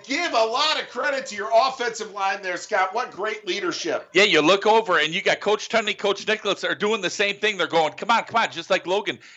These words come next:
Speaker 2: And they're calling the plays so quick. And Ethan is just making sure everybody's set, because if they're not set for at least that one second, it's a penalty. Grayling looked good.
Speaker 1: That drive took one minute and seven seconds, Scott.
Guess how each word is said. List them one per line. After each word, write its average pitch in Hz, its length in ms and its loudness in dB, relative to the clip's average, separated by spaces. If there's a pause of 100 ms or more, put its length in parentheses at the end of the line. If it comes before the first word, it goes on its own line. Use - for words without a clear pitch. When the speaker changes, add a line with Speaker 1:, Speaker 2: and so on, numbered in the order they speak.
Speaker 2:
And 156 120 -8
they're 160 80 2
calling 202 380 -2
the 170 80 -4
plays 214 320 -8
so 196 240 -2
quick. - 460 -4 (260)
And 139 320 -2
Ethan 190 320 -2
is 135 160 -2
just 156 180 -8
making 156 220 -2
sure 175 200 0
everybody's 185 480 0
set, - 340 0 (100)
because 131 260 -8
if 127 140 -6
they're 190 100 -2
not 208 240 -4
set - 380 -2 (180)
for 151 140 0
at 127 100 -2
least 156 240 -4
that 156 220 0
one 151 180 0
second, 180 320 -2
it's 135 160 -8
a 120 60 -4
penalty. 151 480 -4 (200)
Grayling 143 380 0
looked 131 320 -4
good. 123 300 -2 (260)
Speaker 1:
That 139 260 -6
drive 175 460 -6
took 151 280 -10 (280)
one 185 380 -4
minute 180 360 -2
and 127 200 -8
seven 160 360 -2
seconds, 131 500 -2
Scott. 117 360 -8